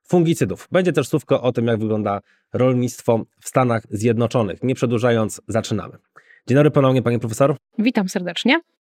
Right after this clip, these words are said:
Speaker 1: Chciałbym tą naszą drugą część rozpocząć od tego, od czego zaczyna się ochrona grzybobójcza zbóż, czyli od zaprawiania. Jeżeli ktoś kupuje, mm, materiał siewny,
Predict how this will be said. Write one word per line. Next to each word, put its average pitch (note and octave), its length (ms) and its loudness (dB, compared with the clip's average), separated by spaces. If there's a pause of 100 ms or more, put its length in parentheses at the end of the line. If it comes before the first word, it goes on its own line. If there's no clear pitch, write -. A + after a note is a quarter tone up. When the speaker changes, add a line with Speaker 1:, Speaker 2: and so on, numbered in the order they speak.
(140)
Speaker 1:
Chciałbym D#3 380 2
tą C3+ 80 0
naszą C3+ 300 2
drugą C#3 240 0
część C#3 200 0
rozpocząć C3 520 0
od A#2+ 240 -2
tego, C3 400 2
od - 280 -4
czego B2 300 2
zaczyna A#2 380 0
się A#2 120 -2
ochrona A2 340 0
grzybobójcza G#2+ 720 -2
zbóż, G#2 480 -4
czyli G#2+ 320 -2
od - 480 -4
zaprawiania. A2 680 2 (460)
Jeżeli G#2 260 0
ktoś - 160 -4
kupuje, A2+ 580 2 (260)
mm, G#2+ 260 0
materiał A2+ 400 2
siewny, A2+ 560 0